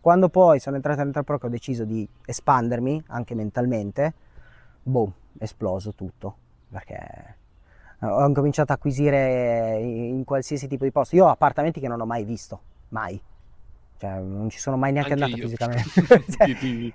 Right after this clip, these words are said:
Speaker 1: è così,
Speaker 2: ti
Speaker 1: fare prendi, poi
Speaker 2: confermo.
Speaker 1: comunque è il bello, è trovi qualcuno con cui collaborare, che sia B and B Academy, che sia Rental Pro, e,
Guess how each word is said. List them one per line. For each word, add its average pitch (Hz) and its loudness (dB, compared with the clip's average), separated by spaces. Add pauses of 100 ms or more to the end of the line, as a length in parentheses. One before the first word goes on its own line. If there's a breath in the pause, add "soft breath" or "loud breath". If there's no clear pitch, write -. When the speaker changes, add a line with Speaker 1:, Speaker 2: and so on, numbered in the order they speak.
(120)
Speaker 1:
è 277 4
così, 240 4
Speaker 2:
ti 120 -10
Speaker 1:
fare 160 2
prendi, 220 6
poi 180 6
Speaker 2:
confermo. - -2
Speaker 1:
comunque 165 4
è 135 4
il 135 2
bello, 156 4
è 123 2
trovi 131 -2
qualcuno 147 -2
con 131 -8
cui 131 -6
collaborare, 127 2
che 117 -12
sia 120 -6
B 110 -4
and 117 -2
B 113 -2
Academy, 123 0
che - -20
sia 117 -8
Rental 107 -10
Pro, 156 4 (480 soft breath)
e, 95 -4